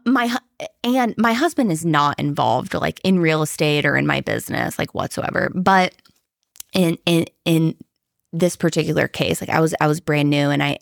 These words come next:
I, we were dating at the time. And he said he had a friend he went to high school with who was a contractor. So basically, I, he came to the house. I ended up using him. He did the whole project and I,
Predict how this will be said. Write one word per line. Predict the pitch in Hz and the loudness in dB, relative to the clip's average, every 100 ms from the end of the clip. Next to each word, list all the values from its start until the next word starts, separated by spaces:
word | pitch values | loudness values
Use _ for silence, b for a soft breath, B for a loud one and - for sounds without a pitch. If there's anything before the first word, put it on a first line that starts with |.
| - | -6
I, | 143 139 - | -4 -2 2
we | 214 | 2
were | 226 | 4
dating | 185 147 143 | 2 0 -2
at | 120 | -4
the | - | -6
time. | - 147 - B B B - | -4 -4 -6 B B B -6
And | 180 175 | -2 0
he | 190 185 | 2 0
said | - 156 151 | 0 -2 0
he | 170 156 | -2 0
had | 151 151 | 0 -2
a | |
friend | - 196 185 180 | 0 2 2 2
he | |
went | 165 156 | 0 0
to | 156 | -2
high | 156 | -2
school | 147 - 147 | -2 -2 0
with | 147 143 143 | 2 0 -2
who | - 143 131 | -4 -2 0
was | 139 - | -2 -6
a | |
contractor. | - 151 - - - - - | -6 -4 -4 -4 -6 -6 -8
So | - 370 403 320 B B B _ | -2 2 2 0 B B B _
basically, | 233 302 277 190 185 220 - | 0 0 0 0 0 -2 0
I, | 175 185 185 - | 0 2 0 0
he | 190 214 | 0 0
came | 220 202 | 2 2
to | |
the | 185 | 2
house. | 175 160 202 | 2 2 2
I | 190 170 | -2 0
ended | 175 180 175 | 0 0 0
up | 180 | 0
using | 180 185 202 | 0 0 2
him. | 214 403 175 | 0 0 2
He | 160 | 2
did | 170 170 | 2 0
the | |
whole | 170 180 | 0 0
project | - 170 170 196 240 - B B B _ | 2 0 2 0 -2 -10 B B B _
and | 190 190 175 175 - _ _ - | -2 0 0 0 -4 _ _ -4
I, | 175 180 | -2 -2